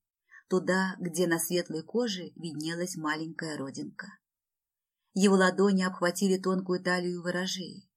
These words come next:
чуть сжав ее. Почувствовав прилив возбуждения, Дарена хотела перевернуться, но ей не позволили. А чтобы она не вздумала перечить, незнакомец прикусил кожу на ее плече.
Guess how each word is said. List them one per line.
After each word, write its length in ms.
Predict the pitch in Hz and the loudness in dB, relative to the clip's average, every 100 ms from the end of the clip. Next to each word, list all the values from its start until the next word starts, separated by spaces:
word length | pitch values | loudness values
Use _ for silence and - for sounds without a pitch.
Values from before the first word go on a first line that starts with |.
| _ | _
чуть 360 | - 165 151 - | -6 -4 -4 -6
сжав 420 | 160 165 180 147 | -6 -4 -6 -10
ее. 260 | 143 139 - - _ _ _ _ _ _ _ _ _ - | -16 -16 -16 -18 _ _ _ _ _ _ _ _ _ 2
Почувствовав 800 | 220 220 254 233 220 208 208 | 2 2 -2 -2 0 0 0
прилив 400 | - 202 208 220 | 0 2 2 2
возбуждения, 840 | 190 180 190 185 220 214 156 - - _ - - | 0 2 2 0 -2 -4 -6 -10 -16 _ -6 2
Дарена 420 | 202 214 226 214 | 6 6 6 4
хотела 400 | 226 214 226 220 | 0 2 2 2
перевернуться, 800 | 226 226 247 220 180 - - 196 - _ _ _ - | 2 0 0 -2 -4 -6 -12 -12 -18 _ _ _ -2
но 200 | 185 180 | 2 2
ей 300 | 175 175 175 | 2 0 2
не 140 | 180 | 0
позволили. 720 | 185 185 170 208 180 147 - - _ _ _ _ _ _ _ | 0 -4 -2 -2 -2 -4 -14 -20 _ _ _ _ _ _ _
А 120 | 202 | 2
чтобы 340 | 196 233 226 214 | 4 4 4 6
она 240 | 208 208 | 6 6
не 120 | 202 196 | 6 4
вздумала 480 | 190 226 196 180 | 2 2 4 2
перечить, 680 | 175 180 208 269 - - - _ - - | 0 2 2 0 -6 -12 -16 _ -6 0
незнакомец 720 | 180 160 160 160 175 208 - | 2 4 2 4 2 2 2
прикусил 560 | 185 185 160 170 160 | 2 2 -2 0 -2
кожу 360 | 151 160 170 185 | 0 0 0 -2
на 100 | 180 | -2
ее 280 | 185 180 196 | -2 -2 -2
плече. 520 | 202 226 - 160 | -4 -4 -6 -6